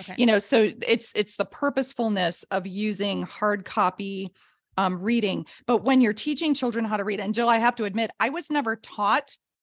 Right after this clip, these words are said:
Speaker 2: how to teach children to read. I'm a secondary trained. I taught junior high and high school. I am more of that, you know, I, I think, I think I mentioned in our last conversation, you know, there's the phase of students learning to read, and then there's the reading to learn.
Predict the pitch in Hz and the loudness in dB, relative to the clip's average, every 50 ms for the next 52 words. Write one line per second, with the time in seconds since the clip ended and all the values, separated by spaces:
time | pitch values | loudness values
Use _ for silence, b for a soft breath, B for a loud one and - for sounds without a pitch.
0 | _ _ - 220 190 185 226 - - 294 269 - - 226 220 - - - - 180 | _ _ -2 2 2 2 2 0 -4 -8 -8 -8 -8 -10 -10 -10 -8 -6 -4 -4
1 | 170 185 190 - - 285 320 254 175 156 175 185 - - 202 170 - - 220 233 | -4 -4 -6 -6 -4 -4 0 2 2 2 0 -2 -2 0 0 0 0 0 0 2
2 | 233 214 214 240 269 254 - - 165 180 185 196 220 - - 190 - 160 - - | 2 2 2 0 0 -2 -6 -6 -6 -4 -4 -4 -4 -2 -4 -6 -6 -6 -8 -10
3 | 165 185 233 254 226 226 226 214 220 233 - - 254 190 165 180 156 - - - | -6 -2 0 0 2 2 2 2 2 2 0 -2 -4 -4 -4 -6 -8 -8 -4 -2
4 | 190 190 202 220 - _ - 175 220 220 226 254 269 294 311 233 - - _ _ | 0 2 2 0 -2 _ 2 4 6 6 6 6 4 4 2 -2 -4 -8 _ _
5 | _ _ - 226 240 214 214 220 220 233 247 247 247 - - 220 202 180 196 220 | _ _ -2 0 0 2 2 2 2 2 2 2 2 0 -2 -4 -4 -4 -2 0
6 | 214 208 208 - - - 233 220 196 - - - - - 202 202 208 - 254 247 | 0 0 0 -2 -4 -6 -8 -6 -6 -6 -6 -6 -6 -6 -6 -6 -4 -2 0 0
7 | 247 - - - 240 - 277 277 269 247 226 220 220 220 226 - 233 220 208 208 | 0 0 -2 -4 -2 0 0 0 2 2 2 2 2 0 0 -2 -4 -4 -4 -4
8 | 202 190 185 202 208 214 214 - 220 208 185 185 - - 202 190 196 - 214 190 | -4 -4 -2 -2 -2 -4 -4 -6 -6 -6 -6 -6 -6 -4 -4 -4 -4 -4 -4 -4
9 | 185 185 190 180 180 190 185 185 - - - 196 190 - - 214 196 202 208 196 | -2 -2 -2 0 0 0 -2 -2 -4 -4 -4 -4 -4 -4 -2 -2 -2 0 0 -2
10 | 202 - - - 190 196 185 180 - - - 226 214 202 202 190 180 - - - | -4 -4 -4 -2 -2 -2 -2 -4 -6 -8 -8 -6 -4 -4 -4 -4 -6 -8 -14 -16
11 | _ _ _ _ 214 226 220 214 220 208 208 - 220 214 208 196 202 202 190 196 | _ _ _ _ -2 0 0 0 0 -2 -2 -2 -2 -2 -2 -2 -2 -2 -2 -2
12 | 190 185 180 180 180 - - 196 180 175 170 165 - _ _ _ _ _ - 214 | -2 -2 -4 -4 -6 -6 -4 -2 -2 0 -2 -2 -6 _ _ _ _ _ -6 -4
13 | 214 190 185 170 - 185 170 151 151 156 - | -2 -2 -4 -4 -4 -4 -4 -4 -4 -4 -6